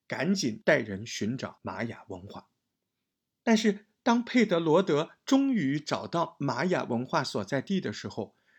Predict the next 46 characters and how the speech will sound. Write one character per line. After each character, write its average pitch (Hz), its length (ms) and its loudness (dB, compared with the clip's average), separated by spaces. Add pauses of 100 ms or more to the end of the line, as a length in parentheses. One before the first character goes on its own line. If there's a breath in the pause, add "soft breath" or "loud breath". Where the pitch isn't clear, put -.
(140)
却 233 180 4
只 127 180 -2
看 156 300 -4
到 139 160 2
了 107 220 -4
人 135 280 2
去 180 320 -2
楼 117 280 0
空 160 260 -8
的 139 180 -6
玛 101 240 -4
雅 113 220 -8
城， - 280 -18 (880)
仅 226 220 6
仅 202 160 4
剩 202 240 4
下 185 160 2
周 220 260 4
围 180 360 0
有 131 160 0
一 139 80 -2
些 185 200 2
零 170 320 0
星 262 320 2
的 190 220 2 (220 loud breath)
玛 120 240 0
雅 110 180 -2
村 135 240 -4
落 131 140 2
里 110 180 -4
还 98 180 -6
有 123 140 -2
几 - 180 -8
个 113 140 -4
人 101 240 -6
住， - 200 -12 (460 soft breath)
就 220 160 4
是 196 140 2
这 208 160 4
些 185 160 4
人 113 320 0
也 113 140 0
都 139 160 -2
不 147 140 -8
知 151 180 -6
道 143 260 -4